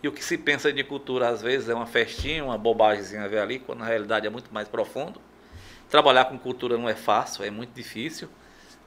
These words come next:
E, e principalmente nas mídias sociais hoje, que música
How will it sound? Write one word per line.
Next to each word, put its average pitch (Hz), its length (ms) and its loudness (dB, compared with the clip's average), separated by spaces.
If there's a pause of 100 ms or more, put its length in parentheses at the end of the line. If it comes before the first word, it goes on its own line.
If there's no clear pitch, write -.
E, 104 280 -12
e 101 520 -4 (460)
principalmente 139 440 -2
nas 127 220 -2
mídias 127 280 -8
sociais 117 500 -2
hoje, 139 300 -2
que 120 420 -10 (160)
música 117 680 -2